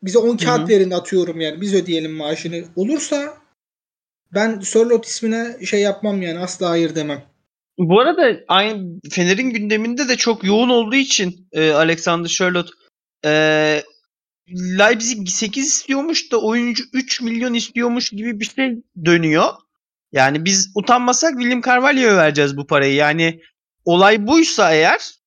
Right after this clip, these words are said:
Speaker 2: ben Sörloth işi olabilir gibi geliyor bana. Yani Sörloth'a da şey demem. <clears throat> Hayır demem çünkü hani hem bu ligin topçusu,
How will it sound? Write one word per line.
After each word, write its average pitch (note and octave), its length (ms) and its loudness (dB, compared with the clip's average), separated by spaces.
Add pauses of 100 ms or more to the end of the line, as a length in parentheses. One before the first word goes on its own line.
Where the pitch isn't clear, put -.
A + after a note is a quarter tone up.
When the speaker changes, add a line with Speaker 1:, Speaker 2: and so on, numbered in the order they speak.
(480)
Speaker 2:
ben F#3+ 580 2 (320)
Sörloth A3 460 2
işi B3 440 -6 (540)
olabilir G3+ 520 2
gibi G#3 260 -4
geliyor A3 380 -2
bana. G3+ 420 0 (160)
Yani D#3+ 360 2 (380)
Sörloth'a A#3+ 500 2
da C4+ 80 2
şey A3 260 0
demem. G3 280 2 (220)
<clears throat> - 300 -4
Hayır F#3 360 2
demem A#3+ 240 4
çünkü G3+ 440 -2 (460)
hani B2+ 220 0 (260)
hem G#3+ 280 2
bu A#3+ 120 4
ligin C#4 300 2
topçusu, D#4 680 0